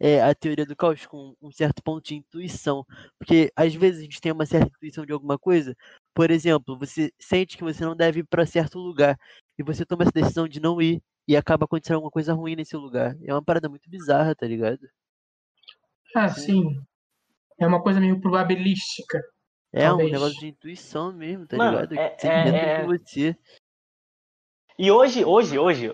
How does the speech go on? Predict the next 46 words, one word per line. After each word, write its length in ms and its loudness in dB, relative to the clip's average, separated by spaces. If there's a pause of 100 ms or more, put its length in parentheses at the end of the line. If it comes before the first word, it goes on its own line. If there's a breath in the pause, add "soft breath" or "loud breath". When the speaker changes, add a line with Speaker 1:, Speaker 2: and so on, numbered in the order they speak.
Speaker 3:
em 100 -12
dois 200 -6
mil, 240 -4
dia 480 0
cinco 320 -12
de 80 -12
sete 260 -4
de 80 -12
dois 180 -10
mil 120 -10
e 40 -12
vinte, 280 -12
a 40 -10
gente 220 -12
tá 100 -6
vivendo 400 -10
sobre 520 -12
uma, 320 -16 (640)
uma 200 -8
sucessão 600 -10
de 80 -10
um 140 -8
algo 400 0
que 200 -6
a 40 0
gente 240 -8
não 140 -4
tem 200 -6
a 20 -8
Speaker 2:
Ah. 40 -10
Speaker 3:
mínima 560 -2
capacidade 540 -8
de 60 -10
mudar, 500 -2
mas 320 -8
aconteceu, 680 -6
foi 160 -6
uma 300 -6
constante 580 -10
de 80 -12
coisas 340 -6
que 200 -8
hoje 240 -6
tá 120 -6
a 40 -6
gente 340 -14